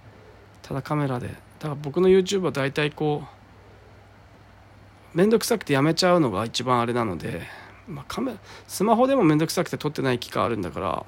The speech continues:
多分カメラでは絶対無理ですよね。だから多分僕はスマホで撮って、そのまま、そのまま編集もほとんどせず、はい、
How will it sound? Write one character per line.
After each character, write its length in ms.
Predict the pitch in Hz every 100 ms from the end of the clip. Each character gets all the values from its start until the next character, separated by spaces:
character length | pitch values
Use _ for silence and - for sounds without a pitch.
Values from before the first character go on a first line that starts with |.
| -
多 100 | -
分 100 | 123
カ 160 | -
メ 100 | 220
ラ 100 | 180
で 80 | 120
は 60 | -
絶 220 | - -
対 140 | 190
無 100 | 170
理 80 | 170
で 80 | -
す 120 | -
よ 60 | -
ね。 200 | - -
だ 80 | -
か 60 | 143
ら 60 |
多 120 | - 143
分 100 | 127
僕 180 | 143 160
は 100 | 151
ス 160 | - 156
マ 120 | 156
ホ 80 | 170
で 100 | 165
撮 120 | 202
っ 40 |
て、 360 | 190 - 220 185
そ 160 | - 147
の 120 | 139
ま 180 | 139 117
ま、 60 | - - - - - - - -
そ 120 | -
の 100 | 156
ま 60 | 143
ま 20 |
編 180 | 127 156
集 200 | 139 156
も 100 | 147
ほ 80 | 135
と 100 | 175
ん 40 |
ど 60 | 156
せ 200 | - 202
ず、 80 | 180
は 180 | -
い、 80 | 127